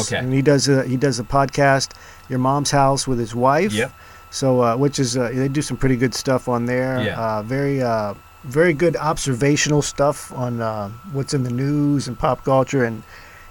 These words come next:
Speaker 2: and he really hates Garth Brooks.
Speaker 1: I didn't know
Speaker 2: Tom
Speaker 1: that.
Speaker 2: Segura does not like Garth Brooks.
Speaker 1: Okay.
Speaker 2: He's got friends in low places.
Speaker 1: He did, yeah. And I forgot that he speaks, uh, s-, uh, the fluent Spanish. So I would
Speaker 2: Yeah.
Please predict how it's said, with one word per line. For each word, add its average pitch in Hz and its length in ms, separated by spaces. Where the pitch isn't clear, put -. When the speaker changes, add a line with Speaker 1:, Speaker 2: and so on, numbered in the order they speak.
Speaker 2:
and 131 160
he 262 120
really 208 360
hates 143 360
Garth 131 380
Brooks. - 560
Speaker 1:
I 127 100
didn't 170 160
know 202 80
Speaker 2:
Tom 202 240
Speaker 1:
that. - 60
Speaker 2:
Segura 156 300
does 120 160
not 131 220
like 117 220
Garth 117 260
Brooks. - 260
Speaker 1:
Okay. 123 420
Speaker 2:
He's 135 200
got 139 240
friends 160 360
in 165 120
low 180 160
places. 151 680
Speaker 1:
He 240 100
did, 113 120
yeah. 151 260
And 131 80
I 170 100
forgot 170 340
that 160 80
he 139 60
speaks, 160 400
uh, 147 40
s-, - 160
uh, 127 220
the 117 120
fluent 139 360
Spanish. 180 420
So - 80
I 127 160
would 123 120
Speaker 2:
Yeah. 113 60